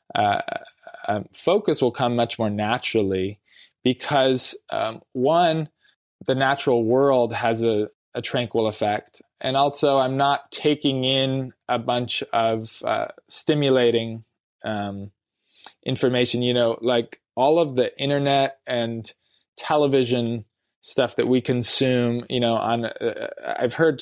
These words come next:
crazy statistics that Americans watch up, have the T V on up to ten hours a day, the, on average.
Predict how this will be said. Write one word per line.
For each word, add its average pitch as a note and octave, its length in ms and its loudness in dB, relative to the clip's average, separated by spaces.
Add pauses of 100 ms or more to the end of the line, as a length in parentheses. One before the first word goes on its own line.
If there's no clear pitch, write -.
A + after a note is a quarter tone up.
(120)
crazy C#3 340 2
statistics A#2+ 600 0
that A#2 140 2
Americans A2+ 500 0
watch A2 260 2
up, A2 200 -2
have A#2 180 -2
the A2 80 2
T B2 180 0
V A#2+ 120 4
on A2 160 2
up G2+ 100 -6
to G#2 100 0
ten A#2+ 300 -4
hours A#2 320 2
a G#2+ 60 -2
day, A#2 440 0 (380)
the, B2 160 0
on B2 160 0
average. B2 480 2